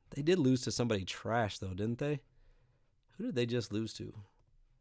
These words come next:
They lost two games already. Is that true? They lost to, uh, Iowa State. Yikes. Then they lost to Alabama, who's not trash. Yikes, though, on the Iowa State game.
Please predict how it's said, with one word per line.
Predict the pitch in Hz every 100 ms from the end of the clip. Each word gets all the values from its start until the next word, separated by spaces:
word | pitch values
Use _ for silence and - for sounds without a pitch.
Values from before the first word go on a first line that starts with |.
| _ _
They | 151
lost | 190 135
two | - 254
games | 123 104
already. | 98 95 95 98 - _ _
Is | -
that | -
true? | - 370 285 - _ _ _ _ - - - - _ _ _ -
They | 127
lost | 143 147 -
to, | 151 139 131
uh, | 127 120 120 117 113 -
Iowa | 127 120 113
State. | - 107 98 - - _ _ _ _ - 127
Yikes. | 107 123 123 110 - - - - _ _ _ _ _ _ -
Then | 120
they | 123
lost | 120 110
to | 113
Alabama, | 107 110 101 107 104
who's | 98 101
not | 101 104 104
trash. | 98 101 104 - - _ _ _ _ _ _ _ - _ _ _ _ _ 110
Yikes, | 120 127 120 -
though, | 101 98 92 -
on | 117
the | 113
Iowa | 113 113 113
State | - 120 107
game. | 107 101